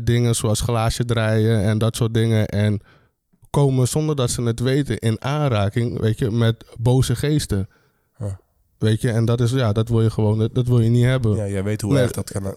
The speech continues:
Speaker 2: kan zijn.
Speaker 1: Ik weet, ik weet hoe erg, hoe erg dat kan zijn. En het overkomt niet iedereen. Maar bijvoorbeeld net zoals roken, weet je, roken is slecht voor je. Punt uit. Maar niet iedereen
Speaker 2: Ja,
Speaker 1: die
Speaker 2: Paul.
Speaker 1: rookt,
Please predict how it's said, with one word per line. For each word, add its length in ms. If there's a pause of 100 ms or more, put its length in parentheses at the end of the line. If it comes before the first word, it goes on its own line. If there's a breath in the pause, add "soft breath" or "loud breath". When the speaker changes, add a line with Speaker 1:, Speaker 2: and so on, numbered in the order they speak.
Speaker 2:
kan 120
zijn. 260
Speaker 1:
Ik 160
weet, 300
ik 120
weet 160
hoe 160
erg, 260 (520)
hoe 180
erg 220
dat 180
kan 200
zijn. 280
En 100
het 200
overkomt 480
niet 180
iedereen. 560 (360 loud breath)
Maar 220
bijvoorbeeld 360
net 180
zoals 220
roken, 600
weet 180
je, 220
roken 420
is 120
slecht 300
voor 260
je. 200 (340 soft breath)
Punt 260
uit. 400 (120)
Maar 120
niet 140
iedereen 380
Speaker 2:
Ja, 60
Speaker 1:
die 160
Speaker 2:
Paul. 120
Speaker 1:
rookt, 260